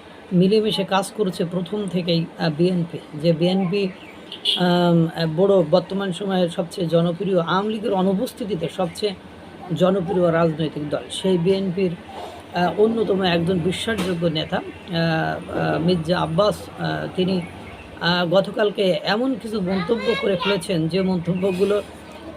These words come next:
আহ, থেকে বোঝা যায় এই সরকার, আহ, পুরোপুরি, আহ, ফেইলিওর, অর্থাৎ ব্যর্থ হয়েছে। আহ, তার, তাদের উদ্দেশ্য, আহ, তিনি বলেছেন, "আমরা কুত্তার মুখ থেকে, অর্থাৎ কুকুরের মুখ থেকে বাঘের মুখে যেয়ে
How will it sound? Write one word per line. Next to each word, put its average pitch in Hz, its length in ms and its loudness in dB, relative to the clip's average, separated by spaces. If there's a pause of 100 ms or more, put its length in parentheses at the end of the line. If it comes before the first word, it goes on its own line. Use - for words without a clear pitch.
(120)
আহ, 180 340 4
থেকে 196 160 4
বোঝা 190 280 2
যায় 190 160 4
এই 185 120 4
সরকার, 180 420 0 (120)
আহ, 87 260 -2 (200)
পুরোপুরি, 202 480 0 (360)
আহ, 156 120 0 (160)
ফেইলিওর, 180 360 2 (460)
অর্থাৎ 170 200 0
ব্যর্থ 185 340 0
হয়েছে। 165 440 0
আহ, 175 600 0
তার, 190 320 4
তাদের 185 260 0
উদ্দেশ্য, 180 540 -2 (560)
আহ, 196 180 4
তিনি 220 240 2
বলেছেন, 214 380 2
"আমরা 208 360 0 (100)
কুত্তার 202 440 0
মুখ 202 160 2 (160)
থেকে, 165 160 -4
অর্থাৎ 170 200 -6 (100)
কুকুরের 208 380 2
মুখ 190 180 0 (180)
থেকে 214 260 2 (440)
বাঘের 180 380 2
মুখে 185 240 -2
যেয়ে 160 180 0